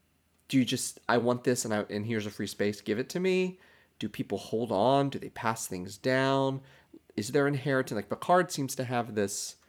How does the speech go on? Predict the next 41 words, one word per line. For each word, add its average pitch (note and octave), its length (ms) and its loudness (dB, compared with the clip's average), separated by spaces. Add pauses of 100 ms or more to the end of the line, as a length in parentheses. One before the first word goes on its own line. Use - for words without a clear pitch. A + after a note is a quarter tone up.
(280)
house C#3+ 400 0
forever, F2 560 0
so A2+ 140 -6
I A2 40 2
guess A2+ 400 -4 (760)
inheritance B2+ 720 -2
still D#3+ 360 0
works. - 680 -2 (420)
But F3 120 8
the E3+ 100 10
idea E3+ 240 8
of C#3+ 100 4
you D#3 80 2
can E3 120 -4
either C3+ 160 4
do C3 240 4
that, C3+ 500 4
or F3+ 400 8
we C3 180 4
will C3 120 4
give B2 160 0
you G2+ 180 0
all C3 160 4
the G3+ 80 0
supplies E3+ 540 0
you D3+ 280 0
request D#3+ 600 0 (280)
to, F#2 520 -2 (100)
and G#2 240 4
find A#2 240 4
a G#2+ 60 -4
planet, E3+ 500 0 (240)
and F#2 300 0
there's - 80 -10
probably F#2+ 320 0
a D#2+ 60 0
lottery E3+ 500 2
or F#2+ 100 0
an F#2 80 -4
application D#3+ 540 -2
process, D3+ 640 0